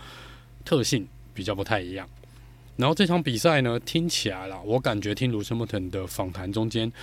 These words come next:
他还是让他的车子的设定是以正赛为主，以比赛为主。所以就是说，他还是愿意去牺牲掉预赛的速度，就是我不需要调教到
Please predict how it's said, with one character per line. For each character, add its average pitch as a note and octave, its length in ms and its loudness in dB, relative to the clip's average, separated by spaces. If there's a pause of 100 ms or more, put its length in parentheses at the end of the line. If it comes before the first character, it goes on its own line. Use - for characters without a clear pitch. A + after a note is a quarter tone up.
(320)
他 E3+ 160 0
还 - 260 -4
是 D#3 260 2
让 B2+ 280 2 (1300)
他 C#3 180 2
的 C#3 120 2
车 C3+ 240 2
子 A#2+ 120 -2
的 G2 100 -2
设 B2 180 2
定 G#2 220 0
是 A#2+ 180 -2
以 F#2+ 220 -6
正 B2+ 160 2
赛 G2 240 0
为 F2+ 200 -8
主， - 180 -8 (320)
以 A#2+ 120 -2
比 A2+ 220 -6
赛 G#2+ 220 4
为 F2+ 180 -4
主。 G2+ 180 -8 (280)
所 - 160 2
以 B2+ 40 4
就 C3+ 120 2
是 B2+ 140 0
说， A#2+ 280 4
他 C3 220 0
还 A2 140 2
是 C3 140 0
愿 C#3 280 4
意 C3 140 2
去 A2+ 200 -4
牺 A#2 320 0
牲 A2+ 260 0
掉 A2 260 2
预 A#2 160 -2
赛 G2 200 0
的 F#2 80 -6
速 F#2+ 220 -4
度， G2+ 160 -8 (340)
就 C#3+ 60 2
是 C#3+ 80 4
我 B2 100 4
不 A2 140 -2
需 - 140 0
要 C#3+ 100 4
调 G#2+ 260 0
教 G#2+ 240 2
到 G2+ 280 0